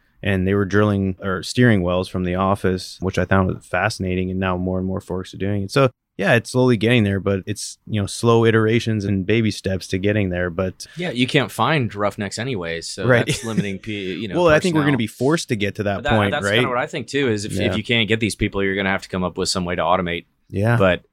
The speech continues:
Speaker 2: yeah, interesting. I know it's always been the dream, but it is interesting to see aspects of it. And a lot of the automation, I think, starts with directional drilling because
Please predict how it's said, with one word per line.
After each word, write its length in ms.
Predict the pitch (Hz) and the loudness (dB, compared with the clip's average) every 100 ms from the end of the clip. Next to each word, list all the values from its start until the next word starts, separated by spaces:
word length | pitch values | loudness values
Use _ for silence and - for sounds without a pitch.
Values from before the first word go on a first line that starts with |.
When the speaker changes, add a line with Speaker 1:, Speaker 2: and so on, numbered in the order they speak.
| _ - | _ -2
Speaker 2:
yeah, 300 | 95 82 82 78 | 0 0 -4 -2
interesting. 840 | 107 110 107 98 - 95 87 80 _ _ _ _ | -2 -2 -2 -4 -6 -10 -10 -16 _ _ _ _
I 80 | 104 | -2
know 120 | 120 113 | 2 2
it's 120 | 123 | 6
always 200 | 123 98 | 4 4
been 140 | 117 | 0
the 80 | 104 | 0
dream, 440 | 87 98 101 95 90 | 0 0 0 0 0
but 120 | 90 | -2
it 80 | 92 | -2
is 280 | 87 - - | -2 -6 -8
interesting 480 | 98 - 90 - 82 | -8 -6 -6 -6 -8
to 40 | |
see 460 | - 101 90 80 _ _ 117 | -4 -2 -2 -6 _ _ -4
aspects 400 | 135 - 87 98 | -4 -2 -6 -4
of 120 | 90 | -4
it. 20 | |
And 80 | 110 | -4
a 60 | 113 | 0
lot 200 | 127 127 | 2 2
of 60 | |
the 60 | 98 | 0
automation, 400 | 92 90 95 98 | -2 -4 -4 -6
I 40 | |
think, 160 | 92 87 | -6 -6
starts 300 | - 95 117 | -4 -2 -2
with 100 | 87 | -4
directional 360 | 82 80 - 82 | -2 -2 -2 -4
drilling 340 | 87 92 95 | -2 0 0
because 520 | 90 95 90 82 - | -2 -2 -2 -2 -6